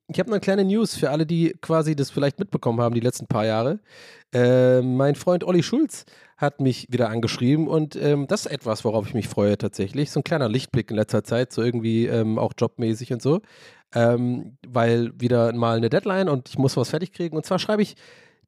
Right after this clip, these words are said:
dieses Jahr wieder eine, zum dritten Mal schon bereits, eine Weihnachtsgeschichte,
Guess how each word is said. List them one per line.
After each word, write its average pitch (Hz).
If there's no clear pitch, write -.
dieses 208
Jahr 202
wieder 220
eine, 185
zum 175
dritten 262
Mal 247
schon 104
bereits, 107
eine 117
Weihnachtsgeschichte, 131